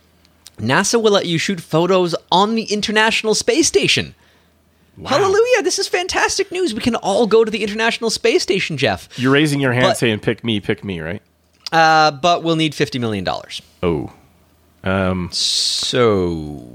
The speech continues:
Speaker 1: about
Speaker 2: you
Speaker 1: that.
Speaker 2: do have a Kickstarter going.
Speaker 1: Hey, you know what? If, if that Kickstarter gets to fifty million, screw everybody that submitted funds and pledged for that book. I'm just going to space.
Speaker 2: That's right. And I think we would all understand if you did.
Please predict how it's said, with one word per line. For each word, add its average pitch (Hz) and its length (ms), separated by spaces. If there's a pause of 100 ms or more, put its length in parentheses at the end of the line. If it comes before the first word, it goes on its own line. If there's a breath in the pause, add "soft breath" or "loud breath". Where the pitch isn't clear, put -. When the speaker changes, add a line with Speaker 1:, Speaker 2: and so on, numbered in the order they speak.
(260)
Speaker 1:
about 104 260
Speaker 2:
you 117 160
Speaker 1:
that. 135 380
Speaker 2:
do 131 160
have 147 160
a 120 60
Kickstarter 104 720
going. 85 500 (480)
Speaker 1:
Hey, 185 140
you 180 140
know 190 100
what? 160 260
If, 170 300
if 160 160
that 165 340
Kickstarter 87 720 (160)
gets 147 240
to 139 120
fifty 147 380
million, 180 540 (220 soft breath)
screw 175 600
everybody 175 520
that 156 200
submitted 151 520
funds 165 400
and 131 120
pledged 147 400
for 147 80
that 147 200
book. - 260
I'm 170 180
just 202 200
going 123 180
to 78 80
space. - 520
Speaker 2:
That's - 220
right. 113 220 (580 loud breath)
And 131 160
I 131 100
think 143 200
we 139 160
would 123 180
all 123 360
understand 110 600
if 95 140
you 98 60
did. 85 260